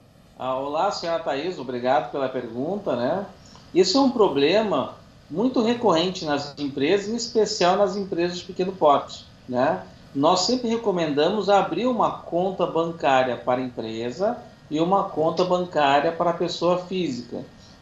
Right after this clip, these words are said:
Quando há uma necessidade de fazer um pagamento pessoal, transfere da, a, o dinheiro, o recurso da conta da pessoa jurídica para a conta pessoa física, para que isso seja mais facilmente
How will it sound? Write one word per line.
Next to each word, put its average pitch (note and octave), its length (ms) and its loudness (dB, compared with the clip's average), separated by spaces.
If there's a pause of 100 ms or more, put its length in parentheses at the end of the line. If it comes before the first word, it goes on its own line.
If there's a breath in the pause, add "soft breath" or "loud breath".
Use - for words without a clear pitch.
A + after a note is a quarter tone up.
(160)
Quando B3+ 400 4
há G3+ 120 8
uma F#3+ 200 4
necessidade F3+ 840 0
de - 40 -16
fazer D3+ 240 -4
um D3+ 80 -4
pagamento C3+ 800 -2 (100)
pessoal, C3+ 800 2 (320)
transfere F3 580 2
da, D#3 160 0 (100)
a, B2+ 300 4
o C#3 80 -8
dinheiro, C3 540 -4
o - 20 -2
recurso C3+ 560 -4
da C3 100 0
conta B2+ 300 -4
da C3 140 0
pessoa C#3+ 400 -4
jurídica E3+ 640 -2 (420 loud breath)
para F3 180 6
a F3+ 40 4
conta E3 340 -2
pessoa G3 460 0
física, E3 420 -6
para C#3+ 140 -4
que D3+ 160 -8
isso D#3+ 220 -4
seja F3 260 -2
mais D#3+ 320 2
facilmente E3+ 880 -2